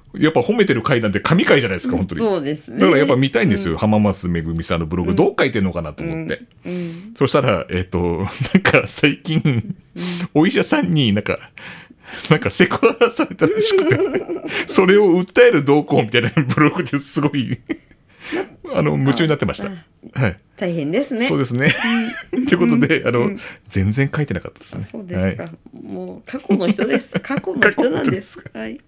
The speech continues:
Speaker 2: わかりました。
Speaker 1: うん。
Speaker 2: あの、女子プロご意見番なんですけどね、僕の中では。
Speaker 1: ほっといてあげましょう。
Speaker 2: はい。
Speaker 1: うん。
Speaker 2: わかりました。
Speaker 1: うん。
Speaker 2: で、えー、次は、
Speaker 1: はい。
Speaker 2: えーと、大西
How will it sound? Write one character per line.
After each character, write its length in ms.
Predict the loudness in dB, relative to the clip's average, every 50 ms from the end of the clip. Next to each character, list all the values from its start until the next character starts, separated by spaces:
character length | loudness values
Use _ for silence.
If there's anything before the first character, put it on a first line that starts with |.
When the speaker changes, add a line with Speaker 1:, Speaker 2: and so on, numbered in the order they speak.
| _ _ _ -18 -16 -16 -16 -18 -14 -4
Speaker 2:
わ 80 | 0
か 80 | 0 0
り 80 | 2 2
ま 100 | 0 0
し 140 | -2 -4 -8
た。 80 | -8 -12 _ -12
Speaker 1:
う 40 | -10
ん。 200 | -10 -10 -8 -6
Speaker 2:
あ 60 | -2 0 0
の、 40 | 0
女 80 | 0
子 80 | 0 -2
プ 100 | -2 -2
ロ 80 | 0 0
ご 160 | 0 0 0
意 60 | 0
見 180 | 0 -2 -2 0
番 100 | 0 0
な 60 | 0
ん 40 | 0
で 40 | -2
す 80 | -4
け 40 | -6
ど 80 | -10 -8
ね、 60 | -8
僕 140 | -8 -6 -6
の 100 | -4 -4
中 80 | -4
で 60 | -4 -6
は。 60 | -6
Speaker 1:
ほ 20 |
っ 20 | -6
と 0 |
い 0 |
て 60 | -6
あ 20 |
げ 60 | -6
ま 100 | -6 -4
し 80 | 0 2
ょ 40 | 2
う。 20 |
Speaker 2:
は 60 | 2 2
い。 40 | 0 -4 -12 _ _ _ _ -6
Speaker 1:
う 60 | -6
ん。 40 | -2
Speaker 2:
わ 60 | 0
か 60 | 0 0
り 80 | 0 0
ま 100 | -4 -4
し 100 | -6 -12
た。 120 | -12 -14 _ -12 -12
Speaker 1:
う 40 | -10
ん。 280 | -10 -10 -10 -12 -14 -18 -20 _ _ _ _ _ _ _ _ _ _ _ _ _ _ _ _ _ -10
Speaker 2:
で、 420 | -6 -4 -4 -4 -6 -10 -12 -16 _ _ _ _ _ _ _ _ _ _ _ -10 -6
え 720 | -4 -2 -2 0 -2 -2 -2 -2 -4 -4 -6 -8 -10 -12
ー、 40 | -18 _ _ _ _ _ _ _ _ _ _ _ _ _
次 240 | -4 -2 0 0 0
は、 160 | -2 -4 -6 -10 _ _ _ _ -10
Speaker 1:
は 120 | -10 -10
い。 120 | -10 -10 _ _ _ _ _ -6
Speaker 2:
え 160 | -4 -2 -2
ー 60 | -2
と、 380 | -4 -6 -6 -6 -6 -8 -12 -16 _ _ _ _ _ _ _ _ _ _ _ _ _ _ _ _ _ _ _ _ _ _ _ _ _
大 140 | -4 -2 0
西 580 | 0 0 0 -2 -4 -4 -2 -2 -2 -4 -6